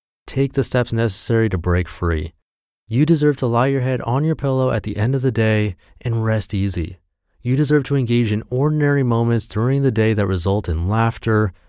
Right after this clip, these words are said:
new ideas, and long-lasting memories.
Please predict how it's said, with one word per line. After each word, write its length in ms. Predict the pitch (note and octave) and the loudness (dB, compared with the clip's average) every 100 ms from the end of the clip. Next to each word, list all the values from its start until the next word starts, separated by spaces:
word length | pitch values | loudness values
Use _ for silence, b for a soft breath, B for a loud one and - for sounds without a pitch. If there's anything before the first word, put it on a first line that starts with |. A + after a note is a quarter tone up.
| _ | _
new 220 | G#2 B2+ C3+ | -2 2 4
ideas, 580 | A#2 G2+ G2+ F#2+ F2+ - _ - | 4 2 4 2 0 -6 _ -6
and 180 | G2+ F2+ | 0 2
long-lasting 580 | E2+ F2+ F2 F2 F2+ E2 | 4 4 4 2 2 2
memories. 560 | D#2+ E2 D#2 D#2 - | 2 2 2 0 -4